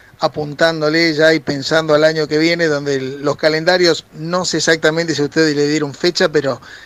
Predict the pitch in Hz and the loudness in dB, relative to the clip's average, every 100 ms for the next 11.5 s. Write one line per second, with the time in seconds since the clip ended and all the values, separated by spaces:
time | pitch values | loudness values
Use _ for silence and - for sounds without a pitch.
0 | - 135 170 160 147 156 156 165 156 170 | -12 -2 2 4 2 0 0 0 0 2
1 | 165 156 156 151 180 196 196 160 143 139 | 2 2 -2 2 2 2 2 0 0 -6
2 | 131 135 135 127 - - - - - 160 | -8 -12 -18 -20 -20 -20 -20 -16 -4 0
3 | 165 156 170 170 151 156 147 147 160 180 | 0 2 2 2 0 -2 0 -2 -2 -2
4 | 175 160 147 143 - 185 175 160 131 - | -4 -4 -4 -4 -6 -6 -2 -2 -2 -8
5 | - - - 151 143 165 156 151 156 160 | -20 -20 -8 -4 0 0 0 -2 -2 0
6 | 151 160 151 147 143 151 139 170 175 151 | -2 -2 -2 -2 -4 -2 2 4 4 0
7 | 147 143 143 139 147 143 143 139 135 143 | -4 -6 -6 -6 -6 -8 -6 -2 -2 -2
8 | 139 135 143 156 151 143 127 - 151 139 | -4 -6 -2 2 2 2 -4 -12 -12 -12
9 | 135 127 135 139 143 156 147 143 147 190 | -10 -12 -10 -4 -2 0 -2 -4 -4 -4
10 | 165 139 147 156 143 139 151 151 143 139 | -6 -6 -2 -2 -2 -4 -2 -2 -4 -4
11 | 139 - 196 147 | -4 -2 0 -2